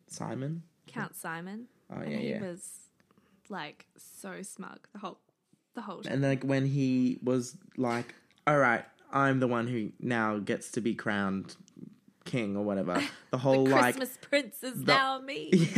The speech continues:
Speaker 1: Yeah, the whole parliament
Speaker 2: 'Cause
Speaker 1: was
Speaker 2: they
Speaker 1: like,
Speaker 2: managed to work that in.
Speaker 1: the whole parliament house was like, "Mm, no, we don't want that."
Speaker 2: <laughs>
Speaker 1: They were all, like, shaking their
Speaker 2: No,
Speaker 1: heads.
Speaker 2: they kept on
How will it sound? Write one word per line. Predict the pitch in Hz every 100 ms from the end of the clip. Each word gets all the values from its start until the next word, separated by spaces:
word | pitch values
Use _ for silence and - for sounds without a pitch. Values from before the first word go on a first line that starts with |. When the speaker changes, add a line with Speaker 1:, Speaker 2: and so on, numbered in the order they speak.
| 190
Speaker 1:
Yeah, | 202
the | 190 160
whole | 170 156 147
parliament | - 127 131 143 139
Speaker 2:
'Cause | -
Speaker 1:
was | 135 135
Speaker 2:
they |
Speaker 1:
like, | 127 123 277
Speaker 2:
managed | 294 277
to | 254
work | 202 190 202
that | 190 180
in. | 180 175
Speaker 1:
the | -
whole | 165 165
parliament | 156 135 151 147 113
house | 127 107 113
was | 117 117
like, | 110 101
"Mm, | - 135 131 131 131 135 127
no, | 131 135 139 139 113 101 98
we | 107
don't | 120 -
want | 123 131 -
that." | 95 64 -
Speaker 2:
<laughs> | - _ _ -
Speaker 1:
They | 139
were | 127
all, | - 139
like, | 143 160
shaking | - - 160 165
their | 143 -
Speaker 2:
No, | 311 302
Speaker 1:
heads. | 302
Speaker 2:
they | 427
kept | - 453
on | 453